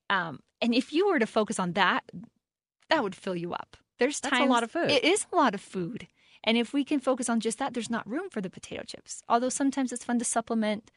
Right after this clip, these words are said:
Speaker 1: the, the yummy meal, especially in the summertime, right, with a little bit
Speaker 2: Right.
Speaker 1: of that crunchy potato chip. But if you're focusing on what you do need, it's a lot harder to fill in with other stuff. So if you're hungry right now, it's not quite lunchtime, maybe you need,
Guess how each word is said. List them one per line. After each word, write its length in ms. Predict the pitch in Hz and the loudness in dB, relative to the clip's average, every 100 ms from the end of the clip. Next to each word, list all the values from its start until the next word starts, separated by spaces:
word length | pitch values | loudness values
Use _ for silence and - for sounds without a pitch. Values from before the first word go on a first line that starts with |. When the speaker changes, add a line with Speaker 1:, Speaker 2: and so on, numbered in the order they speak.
| _ _ - | _ _ -4
Speaker 1:
the, 220 | 202 214 - | 0 0 0
the 140 | 208 | 0
yummy 300 | 202 196 202 | 2 0 0
meal, 160 | 185 170 | 0 -2
especially 340 | - 175 - | -4 -8 -6
in 20 | |
the 60 | 180 | -8
summertime, 480 | - 180 165 170 170 | -6 -10 -10 -10 -8
right, 180 | 180 - | -8 -8
with 160 | 185 | -8
a 60 | 180 | -8
little 200 | 170 165 | -8 -8
bit 220 | 170 165 | -6 -6
Speaker 2:
Right. 100 | 156 | -4
Speaker 1:
of 140 | 185 170 | -6 -4
that 180 | 165 | -6
crunchy 380 | - 170 165 175 | -8 -10 -8 -10
potato 300 | 165 - 165 | -12 -12 -12
chip. 240 | 170 - - _ _ _ _ - | -10 -12 -12 _ _ _ _ -2
But 160 | 196 - | 0 0
if 160 | 226 269 | -2 -2
you're 100 | 311 | -4
focusing 400 | 311 285 247 214 | -4 -4 -4 -4
on 140 | 190 | -4
what 120 | 185 | -4
you 120 | 185 | -6
do 260 | 175 208 285 | -6 -4 -2
need, 340 | 214 170 170 - _ _ _ - | -2 -4 -8 -14 _ _ _ -6
it's 160 | 208 - | -4 -2
a 80 | |
lot 440 | 190 190 190 196 - _ _ _ - | -2 -2 -2 -2 -6 _ _ _ -20
harder 520 | - 269 269 180 170 | -4 0 0 -2 -4
to 180 | - 170 | -8 -18
fill 380 | - - 190 180 | -12 -6 -4 -4
in 440 | 175 175 170 214 _ - | -4 -4 -6 -10 _ -10
with 180 | 196 170 | -10 -6
other 240 | 185 185 185 | -8 -8 -10
stuff. 460 | - - - _ _ _ _ - | -12 -14 -16 _ _ _ _ -8
So 100 | 214 | -6
if 120 | 196 | -2
you're 120 | 240 | -2
hungry 360 | 196 220 220 202 | 0 0 0 -2
right 220 | 202 - | -2 0
now, 380 | 196 185 226 294 _ _ | 0 2 2 -2 _ _
it's 120 | - | -10
not 180 | 185 - | -10 -4
quite 200 | 240 214 | -2 0
lunchtime, 560 | 220 240 - 277 285 311 - _ | -2 -2 -2 0 0 -4 -12 _
maybe 260 | 226 233 226 | 0 0 2
you 240 | 233 220 | 0 0
need, 520 | 208 202 196 190 185 | 0 0 -2 -2 -2